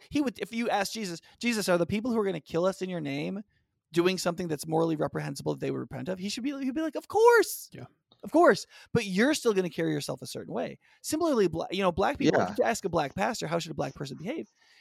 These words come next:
Speaker 1: You know, they, they'd be like, "Look, we gotta do our thing." But, like,
Speaker 3: Right.
Speaker 1: man, y-, y-, if you're doing stuff to hurt us, you should stop.
Speaker 2: Mm-hmm.
Speaker 1: Jesus
Speaker 3: Yeah.
Speaker 1: isn't against that. In fact, there's, there's plenty of places
Speaker 3: No,
Speaker 1: where Jesus
Speaker 3: no.
Speaker 1: attacks oppressors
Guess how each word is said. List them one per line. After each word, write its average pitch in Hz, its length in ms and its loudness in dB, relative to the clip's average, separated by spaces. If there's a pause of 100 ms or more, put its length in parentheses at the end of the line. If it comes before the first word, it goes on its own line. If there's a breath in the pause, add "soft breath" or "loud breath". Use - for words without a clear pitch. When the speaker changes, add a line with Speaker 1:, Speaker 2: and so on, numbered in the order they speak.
Speaker 1:
You 208 80 4
know, 208 40 8
they, 214 140 4
they'd 233 160 2
be 196 80 6
like, 185 120 4
"Look, 190 200 4
we 196 120 2
gotta 185 200 2
do 151 140 0
our 143 140 0
thing." - 440 -2 (800)
But, 202 140 4
like, 202 200 10
Speaker 3:
Right. 107 220 8 (180)
Speaker 1:
man, 196 340 0
y-, 170 120 -16 (180)
y-, 180 160 -6
if 180 140 -4
you're 220 140 2
doing 214 220 0
stuff - 200 0
to 143 80 -4
hurt 233 180 0
us, 180 100 -4
you 175 60 -4
should 156 220 -10
stop. 196 560 -4
Speaker 2:
Mm-hmm. 107 240 -8 (460)
Speaker 1:
Jesus - 300 10
Speaker 3:
Yeah. 359 80 -6
Speaker 1:
isn't 214 140 -10
against 135 400 -12
that. - 280 -10 (300 soft breath)
In 214 80 -8
fact, 233 240 -2
there's, 233 200 -6
there's 285 200 -6
plenty 196 240 4
of 247 80 12
places 107 220 6
Speaker 3:
No, 180 40 -8
Speaker 1:
where 170 100 -2
Jesus 190 120 4
Speaker 3:
no. 120 180 8
Speaker 1:
attacks - 560 -4
oppressors - 760 -6